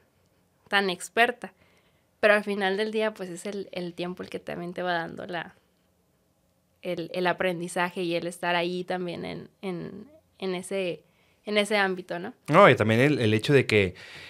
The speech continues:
Speaker 2: de que estén las personas adecuadas en el momento adecuado, ¿no? Y,
Speaker 1: Sí.
Speaker 2: y también cuando yo empecé también con esta, con esta aventura aquí, a mí me dijeron, "El día que tengas haters,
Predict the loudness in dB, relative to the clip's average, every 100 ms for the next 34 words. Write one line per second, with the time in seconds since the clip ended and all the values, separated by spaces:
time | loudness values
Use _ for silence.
0 | -20 -20 2 2 4 2 4 6 6 4
1 | 2 2 4 2 2 2 0 0 2 2
2 | 2 0 0 0 0 -2 0 -2 0 -4
3 | -6 -10 -10 -4 -2 0 0 -2 -4 -6
4 | -6 -4 -4 -2 -2 -2 -4 -4 -4 -2
5 | 2 2 0 -2 -2 0 -2 -2 -2 -2
6 | -4 -6 -6 2 2 2 -2 0 2 2
7 | 0 -4 -14 _ -14 -6 -4 -6 -10 -20
8 | -20 -20 -20 _ _ -6 0 0 0 -2
9 | -2 -2 2 2 2 0 0 2 4 6
10 | 4 0 -6